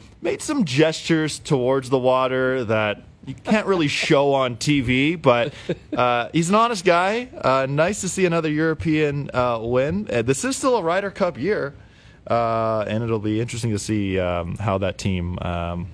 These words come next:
comes together. But, uh, obviously the number one story, uh, in the golf world, the world right now, is the coronavirus, uh, covid nineteen. We heard from Commissioner Jay Monahan, uh,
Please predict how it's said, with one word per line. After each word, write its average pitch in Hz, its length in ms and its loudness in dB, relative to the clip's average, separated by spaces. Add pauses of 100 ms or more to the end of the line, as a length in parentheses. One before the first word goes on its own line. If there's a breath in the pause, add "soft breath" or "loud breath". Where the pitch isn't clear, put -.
(140)
comes 87 180 -2
together. 95 400 0
But, 98 260 0 (600 loud breath)
uh, 104 60 4
obviously 143 480 4
the 160 60 6
number 165 180 2
one 151 180 2
story, 139 500 0
uh, 117 300 2
in 113 140 2
the 117 100 0
golf 117 300 4
world, 120 240 2
the 104 80 2
world 110 480 4
right 110 200 2
now, 107 360 2
is 101 480 0
the 104 140 0
coronavirus, 101 800 0
uh, 98 140 0
covid 107 380 2
nineteen. 101 500 0
We 104 100 0
heard 165 300 4
from 180 200 2
Commissioner 143 460 0
Jay 117 260 2
Monahan, 107 720 0 (340 loud breath)
uh, 92 680 -2